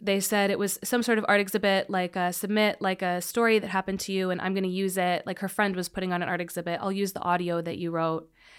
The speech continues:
And she said, "Well, I had something crazy happen to me." So she told the story of her assault and submitted it to her friend. And then her friend called her, and she said,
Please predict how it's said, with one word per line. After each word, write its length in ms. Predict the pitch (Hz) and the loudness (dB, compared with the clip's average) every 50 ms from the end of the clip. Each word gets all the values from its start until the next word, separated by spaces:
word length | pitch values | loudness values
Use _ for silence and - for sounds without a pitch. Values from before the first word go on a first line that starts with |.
| - - - - - _ | -20 -20 -20 -20 -8 _
And 360 | - 214 214 202 190 185 180 | 2 4 6 6 6 4 2
she 120 | - - 190 | 0 -2 -2
said, 200 | 180 - 170 170 | -2 -4 -6 -6
"Well, 100 | 180 175 | -4 -2
I 60 | 170 | -2
had 120 | 180 180 | -2 -4
something 220 | - 190 185 180 180 | -4 -6 -6 -6 -6
crazy 280 | - 180 170 170 175 | -6 -6 -6 -6 -6
happen 240 | 170 170 165 - 170 | -6 -8 -6 -6 -4
to 40 | 175 | -4
me." 140 | 180 180 190 | -2 -4 -4
So 260 | - - 185 175 175 | -4 -2 -2 -2 -2
she 220 | 175 - - 190 | -2 -4 -6 -8
told 260 | 190 - - 196 196 185 | -6 -4 -2 -2 -2 -2
the 80 | 185 | -4
story 460 | - - - 202 202 214 208 190 175 | -8 -6 -4 -2 0 0 0 0 -2
of 100 | 165 165 | -4 -6
her 100 | - 180 | -6 -8
assault 560 | 170 170 - - 233 226 208 185 175 170 - _ _ _ - - - - - | -8 -6 -4 -2 0 0 2 0 0 -2 -4 _ _ _ -20 -20 -20 -10 -6
and 160 | - 196 196 | -4 -4 -2
submitted 340 | - 196 196 208 214 220 208 | 0 0 0 2 2 2 2
it 140 | - - - | 0 -2 -2
to 80 | 202 | -4
her 80 | 180 175 | -4 -4
friend. 580 | - - 220 220 214 202 180 175 170 180 175 - _ _ _ - - _ _ - | -2 0 2 2 4 2 2 0 -2 -4 -8 -12 _ _ _ -20 -20 _ _ 2
And 140 | 214 226 233 | 4 6 6
then 80 | 226 | 6
her 80 | 226 226 | 6 4
friend 320 | 226 - 240 233 220 220 | 4 4 4 4 4 2
called 300 | - - 208 208 233 233 | -2 0 2 4 4 4
her, 340 | 220 190 185 180 180 208 208 _ _ _ _ _ _ _ _ - | 4 2 2 2 0 -2 -8 _ _ _ _ _ _ _ _ 0
and 480 | 208 208 208 202 196 190 190 190 196 - _ _ - | 4 6 6 6 6 4 4 2 -2 -6 _ _ -8
she 240 | - 214 - - 214 | -4 -2 0 0 2
said, 460 | 202 - - 202 196 190 180 185 - | 0 2 2 2 2 2 0 0 -4